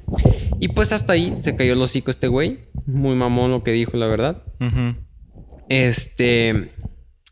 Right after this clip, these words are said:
Speaker 1: y bueno, así a las doce cuarenta y cinco del miércoles catorce de junio, las piezas retomaron de nuevo su hogar. Tras el viaje misterioso, reposaron de nuevo en el museo.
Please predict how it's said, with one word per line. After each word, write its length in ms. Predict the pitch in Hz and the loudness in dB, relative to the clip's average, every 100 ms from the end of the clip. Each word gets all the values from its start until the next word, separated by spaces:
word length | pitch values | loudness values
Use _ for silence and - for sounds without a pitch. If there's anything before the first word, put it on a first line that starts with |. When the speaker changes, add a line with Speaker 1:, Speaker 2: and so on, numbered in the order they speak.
| _ _ - - - | _ _ -20 -12 -4
Speaker 1:
y 80 | |
bueno, 440 | 175 208 196 208 226 - | 0 2 2 -2 -6 -2
así 440 | 143 147 160 170 - | 0 2 0 0 0
a 100 | 143 | 2
las 320 | 135 127 135 | 2 0 0
doce 240 | 180 220 | 0 0
cuarenta 340 | 208 180 147 135 | 0 0 2 0
y 80 | 123 | 0
cinco 320 | - 151 165 | -2 0 2
del 140 | 147 | 4
miércoles 540 | 139 143 156 160 151 - | 4 4 2 0 0 0
catorce 520 | 135 - 147 156 156 | -4 0 0 0 -2
de 60 | |
junio, 540 | 139 - 170 165 160 165 _ _ _ _ _ _ _ _ _ _ _ _ | -2 2 4 4 0 -4 _ _ _ _ _ _ _ _ _ _ _ _
las 420 | - 170 202 214 - | 0 2 4 2 -2
piezas 840 | 247 254 254 - 214 208 - - _ | 4 6 6 4 2 2 -4 -10 _
retomaron 840 | 190 196 190 196 170 165 160 175 | 0 2 2 2 4 4 4 4
de 80 | 160 | 4
nuevo 460 | 139 143 139 151 - | 4 4 4 0 -2
su 160 | - 135 | -4 0
hogar. 480 | 123 139 185 233 - - | 4 4 2 -2 -12 -6
Tras 280 | - 139 131 | 2 2 4
el 100 | 139 | 2
viaje 320 | 127 147 160 | 4 4 4
misterioso, 920 | 165 143 - 135 143 185 185 240 311 _ - | 4 2 2 4 4 4 2 -4 -6 _ -6
reposaron 800 | 139 139 123 127 - 151 156 147 | 0 2 2 -2 0 2 4 4
de 80 | |
nuevo 400 | 131 139 151 170 - | 4 4 4 2 2
en 160 | 139 | 2
el 140 | 131 131 | 4 4
museo. 560 | 127 127 165 180 269 | 2 2 2 2 -2